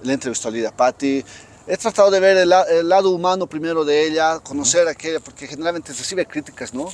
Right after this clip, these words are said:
Speaker 2: Claro.
Speaker 1: Sobre todo por el lado de la oposición o la población que no siente, que ya está desencantada y sinceramente le emputa el mas, ¿no?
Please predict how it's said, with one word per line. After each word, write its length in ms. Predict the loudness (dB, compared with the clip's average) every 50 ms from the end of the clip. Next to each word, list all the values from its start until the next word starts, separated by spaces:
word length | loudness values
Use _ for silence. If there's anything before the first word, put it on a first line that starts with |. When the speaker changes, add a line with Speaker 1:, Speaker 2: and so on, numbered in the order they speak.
| -14 -8
Speaker 2:
Claro. 220 | -2 0 0 0
Speaker 1:
Sobre 120 | 0 0 0
todo 200 | 2 2 2 2
por 220 | 0 -2 -4 -2
el 100 | 0 2
lado 280 | 4 4 4 2 -2 -4
de 120 | -4 -4
la 200 | -2 -2 -2 -2 -4 -10 -16 -18 -20 -20 -8 -6
oposición 640 | -6 -6 -4 -4 -2 0 0 2 2 2 2 2 0
o 160 | -2 -4 -2
la 120 | -2 -2 -2
población 480 | -2 -2 -2 -2 -2 -2 -2 -2 -4
que 140 | -4 -4 -4
no 160 | -4 -4 -6 -8 -10 -8
siente, 520 | -2 0 0 0 0 0 -2 -2 -2 -4 -6 -12 -20 -20 -20 -20 -20 -20 -20 -20 -20 -20 -20 -20 -18 -2
que 180 | 2 2 4 6
ya 200 | 6 6 6 6
está 300 | 4 2 4 4 4 4
desencantada 1000 | 4 0 -4 -4 -6 -4 -4 -6 -4 0 2 2 2 4 4 4 4 4 2 2
y 300 | 0 -2 -2 -4 -6 -6
sinceramente 440 | -8 -8 -6 -4 -4 -4 -6 -8
le 60 | -12 -12
emputa 320 | -14 -14 -18 -14 -12 -10
el 80 | -8 -6
mas, 260 | -6 -6 -8 -8 -8
¿no? 160 | -10 -10 -10